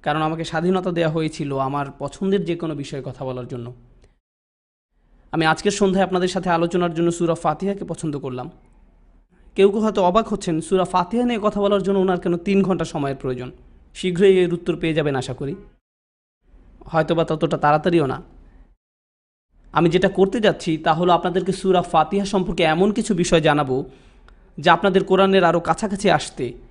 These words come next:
এবং কোরআনের প্রতি বাকি অংশকে নিয়ে একটু ভিন্নভাবে ভাবতে সাহায্য করবে। সম্ভবত আমি আর আপনি এর প্রতি যতটুকু মনোযোগ দিতাম তার চেয়ে একটু বেশি মনোযোগ দিতে পারবো। এবং এর সাথে ইনশাআল্লাহ আমি শুরু করব। আমি এখানে উপস্থিত সবাইকে একটা অনুরোধ করব,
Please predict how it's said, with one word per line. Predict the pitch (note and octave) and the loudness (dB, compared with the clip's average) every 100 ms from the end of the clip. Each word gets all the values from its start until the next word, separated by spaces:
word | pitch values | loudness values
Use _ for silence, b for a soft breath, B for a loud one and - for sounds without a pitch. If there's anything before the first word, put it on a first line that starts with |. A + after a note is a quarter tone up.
| - | -12
এবং | F#3 D#3 | -6 -4
কোরআনের | D#3 F3+ G3 G3+ | 0 4 4 4
প্রতি | G3+ F#3 | 0 -2
বাকি | D#3 D3+ - F#3+ | 0 0 2 0
অংশকে | F3 F3+ F3+ | 0 -2 -2
নিয়ে | F#3 F3 | 0 0
একটু | F3 | -2
ভিন্নভাবে | C#3+ E3 F#3 F#3 F3 E3 | -4 0 4 4 4 2
ভাবতে | C#3+ C#3 F#3 | 0 -2 -2
সাহায্য | F3+ C#3+ C#3 B2 | -2 -4 -6 -8
করবে। | B2+ A2+ - - _ _ _ _ - - | -8 -10 -14 -18 _ _ _ _ -16 0
সম্ভবত | G3+ G#3 G#3 G#3 | 2 4 2 2
আমি | F3+ G3 | 4 6
আর | G3 | 6
আপনি | F#3 F#3+ F#3+ | 4 2 2
এর | F3+ F3+ | 4 2
প্রতি | F3+ E3+ | -2 0
যতটুকু | E3+ F3 D#3+ E3+ | 0 0 -2 0
মনোযোগ | D#3 E3+ F#3+ | 2 2 2
দিতাম | D#3 D3 C#3 C#3+ - - b b b - | -2 -2 -4 -4 -12 -20 b b b -2
তার | E3 D#3+ | 2 2
চেয়ে | - F3+ | 2 0
একটু | E3+ | 0
বেশি | C#3 D#3 F#3 | 0 0 2
মনোযোগ | F3+ D#3+ D3 D3 C#3+ | 2 4 0 -4 -4
দিতে | C#3+ C3 | -6 -6
পারবো। | C3 B2 - D#3 - - _ _ _ _ _ | -6 -8 -10 -16 -20 -20 _ _ _ _ _
এবং | F3 E3+ | 0 2
এর | F3+ | 4
সাথে | F3+ F3+ G#3 | 4 0 2
ইনশাআল্লাহ | A3 G3+ G3 F#3 F3 | 0 2 4 4 2
আমি | |
শুরু | F3+ F3 E3+ | 2 -2 -2
করব। | D#3 C3+ F#3+ - - - _ _ _ - | -4 -6 -10 -12 -20 -20 _ _ _ -4
আমি | D#3+ F3 | 0 2
এখানে | F#3+ F#3+ | 2 2
উপস্থিত | G3 - F#3 | 0 -6 -2
সবাইকে | G3+ F#3 G#3 | 0 2 0
একটা | G3+ F#3+ | -2 0
অনুরোধ | F3 F#3 F#3+ - | 2 2 0 -4
করব, | C#3+ | -8